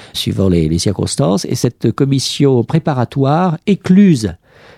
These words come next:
toutes les propositions des, des dix-huit commissions spécialisées en mettant déjà de côté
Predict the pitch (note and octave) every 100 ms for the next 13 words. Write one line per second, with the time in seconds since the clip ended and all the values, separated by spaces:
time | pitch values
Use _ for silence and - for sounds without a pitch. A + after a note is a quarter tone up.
0 | _ - A#3+ A3 - F#3 G3 F3+ - F3
1 | C3+ B2 - B2+ A2+ F3 D3 D#3+ E3+ C3+
2 | A#2+ B2 A#2+ A#2 - B2+ - A2 - A2+
3 | A#2 C3+ F#3+ A#3 - - - - _ D3+
4 | D3+ F#3+ F#3+ F#3+ F3+ E3 E3 C#3+ D3+ D#3+
5 | - A3 A3+ A#3